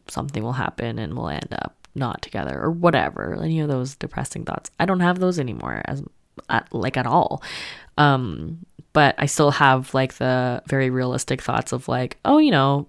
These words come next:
things happen." I think it's because I've been divorced, so I'm very much more realistic about, like, things s-, stop. But, like, love sometimes changes, and sometimes people aren't good for each other. I mean, my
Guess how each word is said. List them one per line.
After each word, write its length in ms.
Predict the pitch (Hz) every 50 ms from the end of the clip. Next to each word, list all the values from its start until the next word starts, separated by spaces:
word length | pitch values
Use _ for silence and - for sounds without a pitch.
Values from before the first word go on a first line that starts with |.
| _ - -
things 220 | - 190 208 196
happen." 400 | - 127 131 - - 139 131 131 - -
I 60 | 160
think 180 | 170 269 302 359
it's 100 | 330 -
because 240 | 247 - - 175 170
I've 160 | 156 143 147
been 120 | 147 139
divorced, 500 | 131 127 123 127 123 135 139 143 139 -
so 100 | - 135
I'm 200 | 131 131 131 127
very 280 | - 135 123 127 131 135
much 300 | 131 131 127 - - -
more 180 | 127 127 123
realistic 600 | 120 127 123 117 - 123 - - 135 139 139 - -
about, 260 | - 143 131 - -
like, 280 | - - 135 127 127 - - - - - - - - - - _ _
things 280 | - 123 127 143 - - - -
s-, 140 | - - - -
stop. 500 | - - - 135 160 190 139 87 - -
But, 180 | - - -
like, 200 | - 139 131 -
love 280 | 131 131 - 127 139 151
sometimes 460 | - - 156 156 - 170 170 170 165
changes, 600 | - - 160 165 196 196 156 95 - - - 156 -
and 240 | 101 127 127 120
sometimes 480 | - - - 135 - 147 139 147 151 151
people 300 | - - 160 156 - 165
aren't 180 | 170 170 156 -
good 140 | 180 185
for 120 | 185 - 147
each 160 | 131 135 -
other. 260 | - - 73 76 -
I 80 | - 143
mean, 180 | 143 143 139
my 400 | 139 139 135 135 131 127 123 120